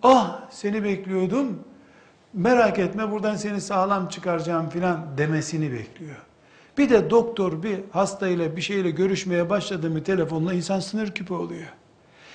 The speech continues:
İyi de sen de yarın o doktoru arayacaksın, "Bu ilacı kullandık, fayda etmedi, başka mı alacağız?" diye soruyor. O zaman doktorun telefona çıkmasını istiyorsun.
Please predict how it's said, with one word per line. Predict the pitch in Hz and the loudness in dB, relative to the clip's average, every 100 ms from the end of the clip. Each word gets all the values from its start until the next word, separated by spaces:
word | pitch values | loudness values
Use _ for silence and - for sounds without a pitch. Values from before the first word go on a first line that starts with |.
| - - | -18 0
İyi | 180 233 190 | 4 4 4
de | 160 - - - _ _ _ | 0 -2 -16 -20 _ _ _
sen | - - 254 277 | -2 4 6 6
de | 262 | 4
yarın | 226 208 196 196 | 8 8 6 2
o | 185 | 2
doktoru | 185 190 190 190 | 0 2 2 4
arayacaksın, | 190 180 165 156 214 202 | 4 2 -2 -2 -4 -2
"Bu | 202 | -2
ilacı | 202 196 180 185 | 0 0 0 -4
kullandık, | 202 196 190 180 202 - | -4 0 0 0 -2 -2
fayda | 190 180 190 | 0 0 0
etmedi, | 185 185 156 151 190 - - - - | 0 0 -2 -2 -4 -6 -20 -16 -2
başka | 175 175 202 | 0 0 -2
mı | 190 | 0
alacağız?" | 175 160 165 156 180 | 0 2 2 2 0
diye | 202 | -4
soruyor. | - 190 170 | -2 -2 0
O | |
zaman | 175 208 214 196 | 2 2 4 2
doktorun | 190 208 214 220 | 0 0 0 0
telefona | 190 185 185 208 208 | 0 0 0 0 -2
çıkmasını | - - 180 175 226 | -4 -4 -4 -2 -2
istiyorsun. | 202 - 202 - | -2 -2 -4 -4